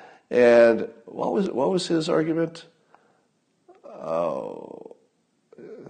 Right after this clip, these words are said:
ah, now I'm forgetting his argument. He had, he had a terrible comparison. And, uh, he got blocked for that. Um, Elizabeth Warren's brother has died of covid?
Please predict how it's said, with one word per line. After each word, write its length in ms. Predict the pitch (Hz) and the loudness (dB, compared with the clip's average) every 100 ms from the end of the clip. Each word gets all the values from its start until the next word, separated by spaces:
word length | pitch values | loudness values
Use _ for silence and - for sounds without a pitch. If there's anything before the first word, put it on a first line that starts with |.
| 92 | -6
ah, 480 | 107 104 95 85 82 | -2 2 2 2 -2
now 180 | 82 85 | -6 -8
I'm 60 | 80 | -10
forgetting 420 | - 92 92 90 | -12 -8 -6 -6
his 160 | 90 | -6
argument. 400 | 90 92 95 - - - _ | -6 -6 -8 -14 -18 -20 _
He 80 | - | 0
had, 200 | 139 127 | 4 6
he 100 | 117 | 6
had 120 | 127 | 4
a 80 | 120 | 4
terrible 460 | - 123 123 107 101 | 2 0 2 0 -4
comparison. 680 | 113 95 98 98 95 - - _ _ _ _ _ _ _ _ | -6 -6 -4 -4 -4 -10 -16 _ _ _ _ _ _ _ _
And, 460 | - 95 92 92 92 | -4 -2 0 -2 -4
uh, 260 | 90 92 - _ _ _ _ _ _ | -6 -6 -10 _ _ _ _ _ _
he 80 | - | -12
got 200 | 82 82 | -10 -8
blocked 320 | 87 90 - | -6 -8 -8
for 80 | 95 | -12
that. 240 | 98 - - _ _ _ _ _ _ _ _ _ _ - - - _ | -10 -12 -18 _ _ _ _ _ _ _ _ _ _ -20 -20 -20 _
Um, 560 | 131 139 139 135 131 - - _ _ _ _ _ _ _ _ _ _ - - _ _ _ _ _ _ _ _ _ _ _ _ _ _ _ _ _ _ _ _ | 10 12 12 10 2 -12 -20 _ _ _ _ _ _ _ _ _ _ -20 -20 _ _ _ _ _ _ _ _ _ _ _ _ _ _ _ _ _ _ _ _
Elizabeth 640 | - 123 160 175 202 175 | -6 0 2 2 2 2
Warren's 440 | 160 135 143 139 110 | 2 2 4 2 -2
brother 560 | - - 104 135 190 | -8 -2 0 0 0
has 200 | 160 117 | -2 -4
died 400 | - 92 104 139 | -4 0 2 2
of 220 | 113 90 - | 0 -4 -6
covid? 480 | - 147 240 269 | -4 -4 -4 -8